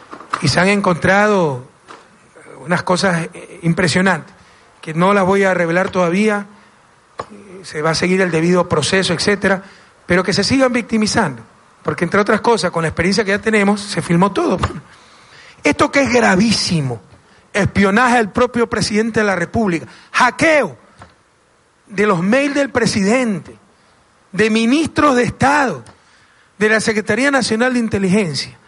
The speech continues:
en vez de la prensa ponerse a, a investigar este gravísimo caso de espionaje.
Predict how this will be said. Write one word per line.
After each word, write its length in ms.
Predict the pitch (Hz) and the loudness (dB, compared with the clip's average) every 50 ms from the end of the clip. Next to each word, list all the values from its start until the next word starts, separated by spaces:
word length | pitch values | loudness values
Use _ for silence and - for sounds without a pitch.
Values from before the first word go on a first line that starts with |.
| _ _ _ _ _ _ _ _ _ _ - | _ _ _ _ _ _ _ _ _ _ -6
en 200 | 185 180 175 190 | -4 -2 0 2
vez 380 | 240 240 190 143 - - - - _ - - _ _ - | 2 2 0 0 -6 -12 -16 -20 _ -20 -20 _ _ -8
de 100 | 170 170 | -4 -2
la 140 | 170 170 - | -2 -2 0
prensa 300 | 208 220 220 - 202 190 | 0 0 2 0 -2 -2
ponerse 540 | - 165 170 175 226 233 208 196 - 165 | 0 0 2 2 2 2 0 -2 -2 -4
a, 40 | 156 | -4
a 420 | 156 - - _ - - - - 170 | -6 -6 -10 _ -20 -20 -10 -8 -4
investigar 640 | 165 165 151 - - 175 180 196 180 143 123 - - - _ _ _ - | -2 -2 -4 -2 -2 0 2 2 2 0 -2 -8 -14 -20 _ _ _ -10
este 160 | - - 180 | -4 -2 0
gravísimo 540 | 180 180 175 202 226 - 247 220 196 175 - | 2 2 2 2 0 0 0 0 0 0 0
caso 480 | 196 196 202 190 - 202 196 180 175 - - _ _ _ _ _ _ _ _ _ _ - | 0 0 0 0 0 0 -2 -2 -4 -8 -16 _ _ _ _ _ _ _ _ _ _ -8
de 140 | 175 170 156 | -4 -2 -2
espionaje. 500 | - - 165 160 170 180 147 107 101 | 0 0 0 2 2 0 0 -2 -6